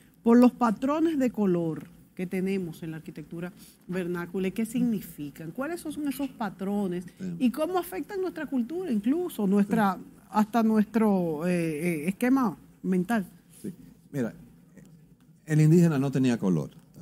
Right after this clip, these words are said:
Speaker 2: La vivienda no, no, no hemos oído. Además, como no tenían embarrado,
Speaker 1: Sí.
Speaker 2: eh, eh, o sea, es muy difícil pintar como uno, uno, uno, unos palos. Eh, el color
Speaker 1: Vivían
Speaker 2: viene,
Speaker 1: en blanco y negro.
Speaker 2: el color viene con los españoles,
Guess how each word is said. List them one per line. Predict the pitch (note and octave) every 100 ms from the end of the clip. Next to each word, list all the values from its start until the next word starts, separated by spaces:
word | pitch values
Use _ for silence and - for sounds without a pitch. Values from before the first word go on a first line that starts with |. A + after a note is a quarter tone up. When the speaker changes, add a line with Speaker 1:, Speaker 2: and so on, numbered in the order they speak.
| G2
Speaker 2:
La | G#2+
vivienda | G2+ G2+ A#2+ B2+ G#2
no, | A2 G#2
no, | G#2+ G#2
no | G#2+
hemos | A2 A2+
oído. | G#2+ G#2+ A2 G#2+ G2+
Además, | A2 B2+ C#3
como | A#2+ A#2
no | B2+
tenían | D3 D3+ D3
embarrado, | B2+ G2+ F#2 A2 A#2 G2 G#2+ - -
Speaker 1:
Sí. | - -
Speaker 2:
eh, | A2 - C#3 A#2
eh, | G2+
o |
sea, | - A#2+
es |
muy | G#2+ G#2+ G2+ F#2
difícil | D#2+ C#3 B2 G2
pintar | - F#2 F#2 G2
como | G2 F#2+
uno, | G2+ G2
uno, | G2 G2 F#2+ F#2+
uno, | G2 F#2+ F#2
unos | G2+ G2
palos. | - E2 D#2 D#2 - _ _ _ _ _ _
Eh, | F#2+ G#2+ G#2 G#2+ G2+ G2 - - - - _ -
el | C3+
color | B2 C#3 D#3 D#3+ D#3+ - -
Speaker 1:
Vivían | F#3+ G#3 A3 B3+
Speaker 2:
viene, |
Speaker 1:
en | C#4+
blanco | C#4 C#4 C#4 C4
y |
negro. | G#3 F#3+ E3
Speaker 2:
el | B2+
color | - B2+ C#3 D3
viene | C3+ C#3+ D3 C#3+ C#3+ - -
con | A2
los | G2+
españoles, | F#2+ - E2 D2 C#2+